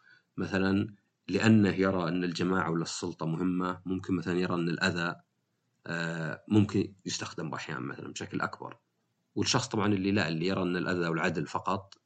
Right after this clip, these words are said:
هنا يشوف أنها عكسه. بس إذا أنت آمنت أن الخمس مبادئ عنده أهم عنده من الخمس مبادئ عندك، أو بأهمية المبدئين اللي عندك، صار الواحد أسهل يتقبل و-، ويفهم.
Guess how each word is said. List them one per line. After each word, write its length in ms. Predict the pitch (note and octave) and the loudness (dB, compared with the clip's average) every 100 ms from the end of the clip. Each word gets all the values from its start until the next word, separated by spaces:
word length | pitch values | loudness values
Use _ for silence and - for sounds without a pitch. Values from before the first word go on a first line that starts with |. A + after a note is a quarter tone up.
| _ - | _ 2
هنا 120 | A2 G2 | 6 6
يشوف 300 | D#2 E2+ D#2+ | 4 -4 -6
أنها 180 | D#2 | -6
عكسه. 360 | D2+ D2+ - - _ - | -6 -8 -10 -18 _ -10
بس 100 | - | -4
إذا 160 | G2 | 2
أنت 160 | B2 A#2+ | 4 2
آمنت 360 | G#2 G#2 F#2+ F2+ | 2 2 0 -2
أن 100 | E2 | -4
الخمس 320 | - G#2+ G#2+ | 0 -2 0
مبادئ 300 | F#2+ F#2 D#2 | 0 0 0
عنده 380 | D2+ F2 D2 C2+ _ _ _ _ _ _ _ _ _ - D4+ - - | -2 -2 -4 -8 _ _ _ _ _ _ _ _ _ -16 -12 -10 2
أهم 480 | B2 A2 F#2+ E2+ E2 | 4 6 4 2 0
عنده 300 | F#2 E2 D#2+ | 0 0 -2
من 100 | E2+ | -2
الخمس 320 | E2 G2+ F2+ | -4 -4 -4
مبادئ 240 | F2+ E2+ | -4 -2
عندك، 380 | D#2 E2 - - - - | -2 -2 -4 -10 -16 -10
أو 80 | |
بأهمية 460 | E2 F2 F#2+ G#2 G#2 - | -6 -2 2 4 4 2
المبدئين 380 | F#2 F#2 F2+ E2+ | -4 -2 -4 -2
اللي 120 | D#2 | -2
عندك، 340 | F#2 F#2+ A2 A2 _ - _ _ | -2 0 -2 -4 _ -20 _ _
صار 340 | - - A#2+ A2 | -6 2 4 4
الواحد 540 | G#2+ G#2+ - G#2 G2 - | 4 2 2 -2 -4 -2
أسهل 360 | G2+ - G2 F#2 | -2 0 0 -2
يتقبل 760 | - - G2+ F2+ F#2 G2 A#2 - _ - | -2 -4 -2 -2 0 0 -2 -6 _ -6
و-، 240 | F2+ - | -4 6
ويفهم. 380 | A2 G2+ - D2 | 8 8 2 -12